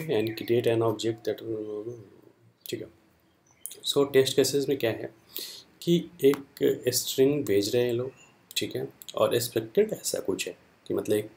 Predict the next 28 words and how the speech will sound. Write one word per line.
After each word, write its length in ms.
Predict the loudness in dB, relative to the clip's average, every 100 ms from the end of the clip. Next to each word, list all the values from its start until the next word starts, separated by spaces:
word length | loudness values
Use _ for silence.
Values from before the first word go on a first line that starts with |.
| -20 -20 -18 -14 -12 -12 -12 -4
एक 200 | -2 0
property 380 | 2 4 4 4
बन 180 | 4 4
जाएगा 280 | 4 2 0 -4 -4
जिस 180 | -4
property 400 | -2 -2 -2 -4
का 120 | -2 -2
नाम 320 | 0 0 0
रहेगा 320 | -4 -6 -8
की, 580 | -10 -16 -8 -4 -2 -4 -10 -18 -2
और 220 | 2 2
जो 140 | 2 0 4
भी 100 | 4
हम 200 | 4 0
इधर 180 | -2 -2
से 260 | 0 0 0 -2
भेज 220 | -2 -2 0
रहे 80 | 0
हैं 80 |
value, 300 | 0 -4 -8 -14 -6 2
वो 120 | 4
value 300 | 4 0 -2
उसको 220 | -4 -4
assign 240 | -4 -4 -10
हो 140 | -10 -10
जाएगी, 920 | -10 -16 _ -20 -14 -10 -8 -10 -10
ठीक 120 |
है। 80 | -10